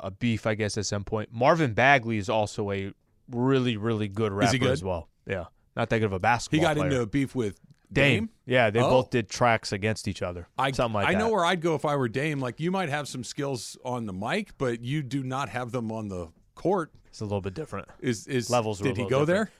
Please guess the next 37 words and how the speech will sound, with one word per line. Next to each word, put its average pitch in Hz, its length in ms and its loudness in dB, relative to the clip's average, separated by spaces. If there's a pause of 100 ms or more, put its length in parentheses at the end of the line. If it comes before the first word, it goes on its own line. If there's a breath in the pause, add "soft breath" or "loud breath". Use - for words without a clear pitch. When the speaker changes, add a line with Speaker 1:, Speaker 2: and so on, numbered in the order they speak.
(100)
Speaker 1:
Marvin 185 200 4
Bagley 160 220 6
was 110 140 0
good. 135 160 0
I, 247 240 4
um, 240 160 -6 (300)
I 240 60 -14
can't 370 240 -4
remember. 190 280 2
It 131 60 2
was, 202 160 -4
this 208 220 -10
was, 185 100 -4
like, 143 180 0
maybe 160 220 2
a 139 40 0
couple 135 240 0
years 120 220 0
ago. 92 240 -4 (380 loud breath)
I 135 120 4
know 165 160 6
Marvin 147 380 6
Bagley, 123 400 4
when 110 160 -2
he 117 160 0
released 113 420 -2
his 247 220 2
track, 113 480 2 (680 soft breath)
was 127 280 0
holding 143 600 2
a 110 120 -4
child 117 720 4
with 113 180 -4
Dame's 113 320 -2
face 123 320 -2
on 92 200 -6
it. 104 120 -10